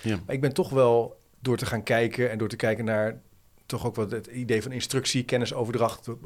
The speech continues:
Speaker 2: het belang van herhaling, nou ja, toch wat meer het cognitieve ook, hè, het,
Speaker 1: Ja.
Speaker 2: het, het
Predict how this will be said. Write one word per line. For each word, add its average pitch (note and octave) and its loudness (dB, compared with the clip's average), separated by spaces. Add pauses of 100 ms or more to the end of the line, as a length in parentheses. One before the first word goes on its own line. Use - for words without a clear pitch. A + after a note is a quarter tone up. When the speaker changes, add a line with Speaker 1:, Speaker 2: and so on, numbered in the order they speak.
(160)
Speaker 2:
het A2 -8
belang A#2 2
van A2 2
herhaling, A2 0
nou A2 -2
ja, F#2 -4
toch - -12
wat G#2 -10
meer A2 -2
het G2+ -2
cognitieve A#2+ -4
ook, A#2 -8
hè, C3 -4
het, C3+ -6
Speaker 1:
Ja. D#3+ -2
Speaker 2:
het, G#2+ -12
het G2+ -10